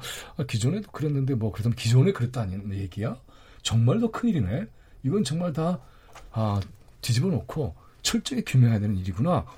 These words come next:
우리가 몰랐던 일이 더 많구나."라는 생각을 제가 하게 됩니다. 그리고 피의 사실과, 아, 인권유린에 대한 얘기를 할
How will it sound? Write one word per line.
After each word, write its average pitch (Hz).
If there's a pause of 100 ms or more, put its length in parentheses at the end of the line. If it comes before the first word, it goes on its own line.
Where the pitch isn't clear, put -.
우리가 160
몰랐던 127
일이 196
더 196
많구나."라는 143
생각을 117
제가 85
하게 123
됩니다. -
그리고 127 (1000)
피의 190
사실과, 170
아, 120
인권유린에 131
대한 113
얘기를 104
할 95